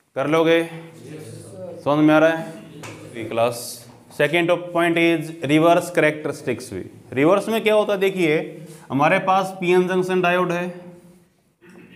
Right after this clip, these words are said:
तो क्या करेंगे? P को कहाँ जोड़ेंगे बताइए? पी जुड़ेगा low potential के साथ of the battery, yes or no?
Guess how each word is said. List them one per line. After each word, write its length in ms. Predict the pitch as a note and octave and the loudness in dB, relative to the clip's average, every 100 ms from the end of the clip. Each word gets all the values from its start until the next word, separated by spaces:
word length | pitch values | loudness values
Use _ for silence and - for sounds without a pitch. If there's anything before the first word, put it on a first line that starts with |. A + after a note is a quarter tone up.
| - _ _ _ _ _ _ D3+ | -20 _ _ _ _ _ _ -6
तो 60 | |
क्या 160 | D#3 F#3+ | 0 0
करेंगे? 440 | G3 G3 F3 A2+ G#2 - | 0 0 0 -2 -4 -2
P 120 | E3+ F3+ | 2 2
को 80 | |
कहाँ 180 | F#3 F#3+ | 4 2
जोड़ेंगे 280 | F#3+ F#3+ G3 | 2 0 0
बताइए? 300 | F#3 F#3 F#3 F#3 F#3+ - - - - - - _ _ _ _ - A#2+ - - D3+ D3+ - C#3+ D3+ D#3 D3+ D3 | 0 2 2 -2 -10 -16 -18 -18 -20 -20 -20 _ _ _ _ -20 -20 -20 -16 -14 -14 -12 -10 -8 -8 -10 -2
पी 120 | E3 F3 | 0 2
जुड़ेगा 320 | F3+ F#3+ F#3+ | 2 0 0
low 180 | F3 F#3+ | 0 0
potential 440 | F#3 F3+ F#3+ F#3+ | 0 0 0 0
के 100 | F#3 F#3+ | 0 2
साथ 300 | F#3+ F#3+ - - | 2 2 -2 -6
of 100 | D3+ D#3+ | 0 2
the 80 | |
battery, 360 | E3+ F3+ F3+ G3 F#3+ F#3+ - - - - - - _ _ _ _ _ _ _ _ _ _ - | 4 4 2 0 -2 -6 -14 -18 -20 -20 -20 -20 _ _ _ _ _ _ _ _ _ _ -8
yes 160 | C#3 D#3 | -6 -4
or 100 | D#3+ | -2
no? 160 | E3+ | -4